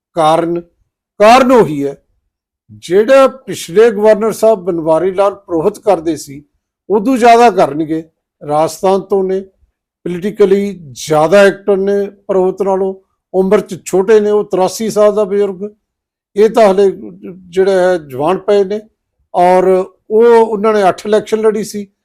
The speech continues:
ਇਹਨੇ ਗਿਆਰਾਂ ਇਲੈਕਸ਼ਨ ਲੜੀ ਹੈ। ਇਹ ਬੀਜੇਪੀ ਦੇ ਪ੍ਰਧਾਨ ਰਹੇ ਨੇ,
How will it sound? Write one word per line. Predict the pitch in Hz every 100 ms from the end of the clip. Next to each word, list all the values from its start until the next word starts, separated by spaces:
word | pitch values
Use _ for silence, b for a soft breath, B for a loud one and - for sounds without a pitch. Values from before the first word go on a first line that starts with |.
| _ -
ਇਹਨੇ | 196 185
ਗਿਆਰਾਂ | 131 147 170
ਇਲੈਕਸ਼ਨ | 190 190 185 196
ਲੜੀ | 202 196 196
ਹੈ। | 208 _ _ _ _ 190
ਇਹ |
ਬੀਜੇਪੀ | 156 170 165 - 196
ਦੇ | 185
ਪ੍ਰਧਾਨ | - 208 185 185
ਰਹੇ | 190 180 185
ਨੇ, | 202